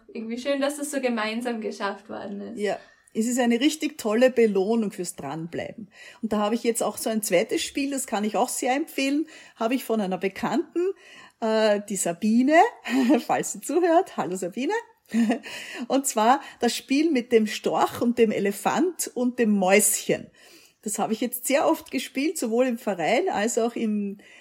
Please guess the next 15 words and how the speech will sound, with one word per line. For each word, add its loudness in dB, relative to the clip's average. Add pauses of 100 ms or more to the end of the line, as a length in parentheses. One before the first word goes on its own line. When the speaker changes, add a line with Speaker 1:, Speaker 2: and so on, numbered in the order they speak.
(240)
Speaker 2:
äh, -12
in, -2
in -4
der -4
Schule. 2 (760)
Und 2
es -2
ist 0
ein 2
Spiel, 0
wo 2
es 2
Tiere 2
gibt, -2
die, 0